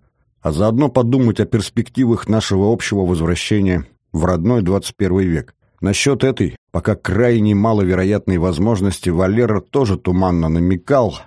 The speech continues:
так что стоит попробовать. Хуже в любом случае не будет,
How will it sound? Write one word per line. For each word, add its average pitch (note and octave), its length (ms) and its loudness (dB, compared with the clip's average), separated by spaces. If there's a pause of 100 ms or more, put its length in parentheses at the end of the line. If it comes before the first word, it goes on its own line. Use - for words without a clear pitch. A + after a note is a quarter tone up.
(160)
так - 180 -10
что - 140 -8
стоит F#2 320 -4
попробовать. G2 680 -2 (560)
Хуже E3 300 2
в G#2+ 100 2
любом D3 280 2
случае A#2+ 400 0
не G2 160 2
будет, G#2 440 0